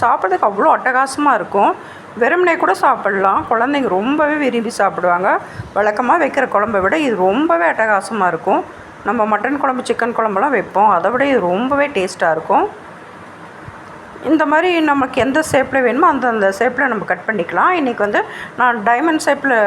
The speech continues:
வெட்டல, ஒரு ஸ்கொயர் டைப்பில் தான் வெட்டுறேன். இது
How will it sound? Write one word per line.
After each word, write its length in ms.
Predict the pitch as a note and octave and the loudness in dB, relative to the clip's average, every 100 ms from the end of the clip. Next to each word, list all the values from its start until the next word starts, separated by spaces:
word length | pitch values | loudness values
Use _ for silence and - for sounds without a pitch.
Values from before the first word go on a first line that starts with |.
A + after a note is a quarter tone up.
| F#3+ F3+ | 4 2
வெட்டல, 300 | F#3 F3+ F#3+ A4+ | 0 0 2 2
ஒரு 100 | E4 - | 0 -2
ஸ்கொயர் 300 | - A#3 C#4+ | 0 0 0
டைப்பில் 320 | A#3+ A#3 G#3+ | -4 0 0
தான் 120 | A3 G#3 | 2 0
வெட்டுறேன். 360 | D#3 F3+ G#3 A4 - - - - - - - - - - - - - - - - - - - - - - - - - - - - - - - - - - - - | -2 -2 -2 -2 -8 -16 -18 -18 -20 -20 -20 -18 -18 -18 -18 -18 -18 -18 -18 -18 -18 -18 -18 -18 -18 -18 -18 -18 -18 -20 -18 -18 -18 -20 -20 -20 -20 -18 -18 -8
இது 120 | B3 | -6